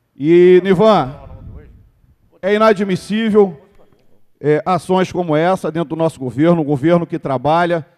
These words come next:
vereadores que trabalham, secretários que trabalham, precisamos produzir. Nosso município precisa produzir e é isso que o munícipe espera, assim como nós também. Muito obrigado, boa noite a todos.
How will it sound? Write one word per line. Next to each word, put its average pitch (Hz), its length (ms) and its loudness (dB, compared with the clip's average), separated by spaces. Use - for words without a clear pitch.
vereadores 160 600 -2
que 165 100 -8
trabalham, 160 560 -2
secretários 190 840 -2
que 175 100 -8
trabalham, 160 560 -4
precisamos 170 460 -4
produzir. 143 720 0
Nosso 143 240 -6
município 147 500 -8
precisa 165 300 -6
produzir 160 640 -2
e 160 100 -2
é 170 100 4
isso 170 260 2
que 185 60 -2
o 175 40 -2
munícipe 190 480 -6
espera, 180 560 0
assim 160 320 -6
como 156 180 -4
nós 151 180 -2
também. 123 280 -6
Muito 170 220 -4
obrigado, 175 440 -2
boa 185 140 2
noite 185 200 0
a 151 60 -2
todos. 113 500 -2